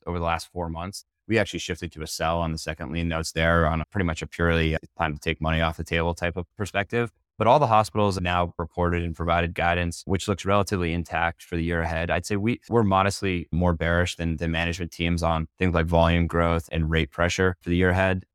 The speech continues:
But I think from a relative value perspective, we still like the outperform w-, weighting there.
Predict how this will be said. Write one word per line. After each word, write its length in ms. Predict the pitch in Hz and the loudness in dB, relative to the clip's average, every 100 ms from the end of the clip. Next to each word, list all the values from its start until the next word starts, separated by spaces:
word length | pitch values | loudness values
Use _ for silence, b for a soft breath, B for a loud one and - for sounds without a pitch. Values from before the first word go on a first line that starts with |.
| - | -2
But 140 | 85 | 0
I 80 | 82 | 2
think 220 | 95 82 | -2 -4
from 160 | - 87 | -4 0
a 20 | |
relative 300 | 101 95 85 | 2 2 0
value 260 | 82 85 | 2 2
perspective, 480 | 85 82 - - 82 | -2 -6 -6 -6 -4
we 100 | 85 | -2
still 240 | 90 - 95 | -2 0 2
like 200 | 85 80 | 2 0
the 80 | |
outperform 600 | 78 80 - 78 82 82 80 | 0 0 -2 -4 0 2 0
w-, 180 | 80 78 | -4 -4
weighting 400 | 78 82 82 80 | -2 0 2 2
there. 360 | 80 85 87 | 2 2 0